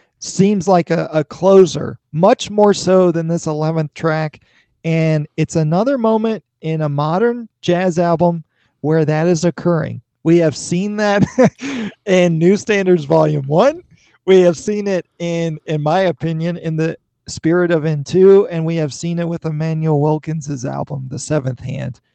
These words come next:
and it just keeps coming back. Why are these, um, albums that are, uh,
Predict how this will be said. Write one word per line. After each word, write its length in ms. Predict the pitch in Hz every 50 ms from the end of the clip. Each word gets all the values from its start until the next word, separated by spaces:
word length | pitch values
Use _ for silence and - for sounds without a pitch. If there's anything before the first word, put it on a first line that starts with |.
| _ _ -
and 160 | 139 147 156
it 120 | 160 156 _ _
just 260 | - - 160 - -
keeps 280 | - - 208 214 - -
coming 280 | - 190 196 190 143
back. 340 | 120 160 156 131 123 - _ _ _ _ _
Why 240 | - 156 175 220 277
are 100 | 285 269
these, 360 | 247 240 226 190 - - - _ _ _ _ _ - 165
um, 420 | 160 165 160 156 156 156 151 - _ _ _ _ _ _ _ _ _ _ _ -
albums 640 | 170 170 190 202 175 175 160 151 143 143 - - - _ _ _ _ _ -
that 160 | 151 160 160
are, 220 | 170 165 160 - _ _
uh, 140 | 160 147 143